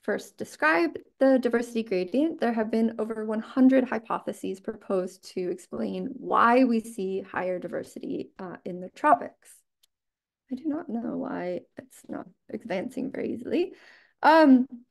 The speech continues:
and, uh, I think one of the things that, uh, that is exceptional about the diversity gradient is the pervasiveness of the patterns. So we find the diversity gradient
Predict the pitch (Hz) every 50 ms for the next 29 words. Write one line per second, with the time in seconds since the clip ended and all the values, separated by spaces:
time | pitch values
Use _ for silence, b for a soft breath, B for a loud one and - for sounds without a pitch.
0 | _ _ _ - 294 339 349 330 330 269 - - 247 269 262 262 254 - - 294
1 | 294 370 339 349 339 330 320 285 302 285 269 254 262 269 247 233 226 240 214 -
2 | _ _ _ - - - - 151 160 175 - - 190 185 - _ - 180 160 -
3 | - - - - 311 330 330 - - 330 339 339 - - 269 277 269 269 269 -
4 | 247 254 233 233 226 226 226 226 214 214 - - 208 196 190 190 190 190 196 -
5 | - - 208 196 196 - 190 196 - - 202 202 214 254 262 254 240 226 240 233
6 | 226 220 226 226 - - - 190 190 - - - - - - 233 320 349 392 392
7 | 359 - - 226 220 220 220 220 220 - 226 226 208 214 214 214 - 202 202 202
8 | - 190 208 - - - 196 202 - 185 185 185 190 190 190 - 190